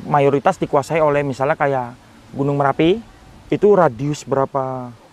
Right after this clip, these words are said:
puluh kilometer tuh dikuasai oleh Merapi. Jadi kalau misalnya tanahnya di sekitar Merapi, ya nembungnya ke Merapi. Tapi ada juga wilayah yang berupa gunung dikuasai oleh Ibu.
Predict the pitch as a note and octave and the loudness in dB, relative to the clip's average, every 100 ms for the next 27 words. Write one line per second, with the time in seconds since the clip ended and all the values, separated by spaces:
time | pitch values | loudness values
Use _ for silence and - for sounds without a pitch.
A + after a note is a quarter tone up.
0 | - C#3+ C3+ C#3+ C#3 C3+ D3 C#3+ G#3 D#3+ | -6 -2 -2 -2 -4 -4 -6 -2 -2 -2
1 | C#3+ D#3 D3+ C#3+ C3+ - - C#3 C3+ - | -4 -2 -4 -4 -8 -18 -10 -4 -4 -6
2 | A2 - - - _ - - A#2+ E3 D#3 | -14 -16 -20 -20 _ -12 -4 -2 0 0
3 | D3+ C#3+ C#3+ C#3+ C#3+ C#3+ C3+ B2 C#3+ C3+ | 0 -2 -2 -2 -2 -2 -4 -6 -4 -4
4 | C3 - G3 D#3 C#3+ C3 D3 F3+ E3 D#3+ | -4 0 2 0 -2 -4 -6 -4 -6 -6
5 | - - - - - - D3+ D3+ C3+ A#2 | -12 -20 -20 -20 -20 -8 0 0 0 -8
6 | - - - - - - - - B2 G#3 | -12 -20 -20 -20 -20 -20 -14 -6 -2 0
7 | A#3+ C4 - D3+ C#3+ F#3+ G#3 G3 F3 F3 | 0 0 2 2 2 2 2 2 2 0
8 | D#3 D3 D3+ D3+ D#3 D3 D#3 E3 B2+ C#3 | -2 -6 -6 -6 -8 -4 -2 -2 -4 -4
9 | F3+ G3+ - D3 E3 D#3+ C#3+ A#2+ B2 | -6 -6 -6 -6 -4 -4 -6 -8 -10